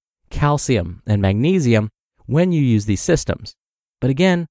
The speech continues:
since water isn't a major source of these minerals in our diets, it's not a big deal. Now, if you rely on something like a Brita water filter, please know that these will not remove as many of the chemicals as a reverse osmosis system would.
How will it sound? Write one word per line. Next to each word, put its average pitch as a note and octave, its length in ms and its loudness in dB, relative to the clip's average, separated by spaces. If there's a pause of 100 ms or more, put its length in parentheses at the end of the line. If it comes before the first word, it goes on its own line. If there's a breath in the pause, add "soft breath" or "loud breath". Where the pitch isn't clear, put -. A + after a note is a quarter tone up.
(340)
since - 340 -4
water D#3 540 0
isn't G3+ 320 2
a E3+ 40 2
major D3+ 360 0
source D#3+ 420 -2
of D3 80 -2
these C#3 180 -2
minerals B2+ 400 0
in A2 80 0
our G2+ 100 2
diets, D#3+ 540 2 (300)
it's - 200 -12
not E3 200 0
a C#3 60 2
big A2+ 200 2
deal. G#2+ 280 2 (840)
Now, A2+ 100 -2
if B2 100 -2
you A3 100 0
rely G3+ 300 2
on E3+ 80 -2
something C#3+ 420 -4
like - 180 -2
a F2+ 60 2
Brita A2 400 2
water C#3+ 300 0
filter, D#3+ 420 0 (420)
please G3 340 -2
know E3+ 260 2
that C#3+ 380 0
these E3+ 260 0
will C#3 100 0
not E3+ 240 0
remove C#3+ 400 2
as A2+ 140 0
many D3+ 240 2
of D#3 100 0
the C#3 80 0
chemicals D#3+ 640 0 (300 soft breath)
as A2+ 160 2
a A2+ 60 2
reverse A#2+ 460 4
osmosis A2+ 600 2
system E2+ 380 -6
would. - 260 -8